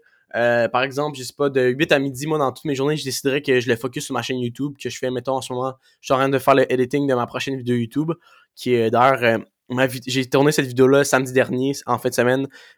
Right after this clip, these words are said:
Euh, ça a été une journée complète de tournage. J'ai commencé le tournage à quatre heures du matin, je l'ai fini à une heure du matin, juste pour vous dire à quel point c'est un tournage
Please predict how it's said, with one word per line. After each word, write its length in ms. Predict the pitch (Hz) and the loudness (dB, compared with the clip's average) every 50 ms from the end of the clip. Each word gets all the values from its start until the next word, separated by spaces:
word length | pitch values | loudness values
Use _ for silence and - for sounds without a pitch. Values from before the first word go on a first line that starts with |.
| _ - 120 | _ 2 4
Euh, 400 | 117 117 113 110 110 110 110 107 | 6 6 6 6 4 2 0 0
ça 100 | - - | 2 0
a 40 | 117 | 0
été 120 | - - | 2 0
une 120 | 131 131 123 | -2 0 0
journée 160 | 123 127 127 | -2 -2 0
complète 260 | - 139 131 143 143 | 2 2 4 4 6
de 80 | 139 135 | 4 4
tournage. 300 | 127 127 127 135 147 139 | 4 4 4 4 4 2
J'ai 80 | 131 | 2
commencé 240 | 123 135 131 131 - | 0 2 2 2 0
le 60 | 147 - | -2 0
tournage 180 | 139 143 147 | 0 0 0
à 60 | 139 123 | 0 -2
quatre 200 | - 123 - - | -4 -2 2 2
heures 100 | 147 139 | 2 2
du 100 | 131 135 | 2 2
matin, 260 | 123 120 131 143 151 | 0 0 0 -2 -2
je 60 | 139 | -2
l'ai 80 | 127 120 | -2 -2
fini 160 | - 135 135 | 0 0 0
à 60 | 123 - | 0 2
une 80 | 139 | 4
heure 120 | 135 135 139 | 4 4 4
du 40 | 131 | 4
matin, 220 | 120 117 - 131 | 2 2 2 0
juste 100 | 139 - | -2 -2
pour 160 | - 131 123 | -4 -4 -4
vous 80 | 123 127 | -2 0
dire 120 | 127 135 | 0 0
à 20 | 135 | 2
quel 100 | 131 123 | 2 0
point 140 | 131 139 | 0 -2
c'est 100 | 135 - | -2 -2
un 60 | 127 113 | -4 -4
tournage 400 | - - 127 123 123 123 120 | -4 -2 -4 -2 -4 -4 -8